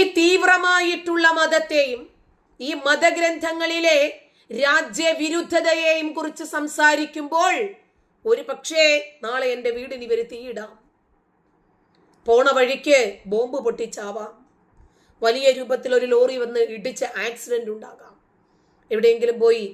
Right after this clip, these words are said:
അവിചാരിതമായിട്ട് ഭക്ഷണം കഴിച്ചാൽ അതിനകത്ത് പോയിസൺ കിട്ടാം, എൻ്റെ കുട്ടികൾ പഠിക്കുന്ന സ്ഥാപനങ്ങൾ ആക്രമിക്കപ്പെട്ടേക്കാം.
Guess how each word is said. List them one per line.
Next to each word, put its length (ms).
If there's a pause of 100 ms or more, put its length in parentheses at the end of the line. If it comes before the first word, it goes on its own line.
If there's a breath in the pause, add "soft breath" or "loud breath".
(320 soft breath)
അവിചാരിതമായിട്ട് 1040
ഭക്ഷണം 400
കഴിച്ചാൽ 420 (340 loud breath)
അതിനകത്ത് 520
പോയിസൺ 440
കിട്ടാം, 300 (560)
എൻ്റെ 220
കുട്ടികൾ 320 (100)
പഠിക്കുന്ന 480
സ്ഥാപനങ്ങൾ 580 (140)
ആക്രമിക്കപ്പെട്ടേക്കാം. 1000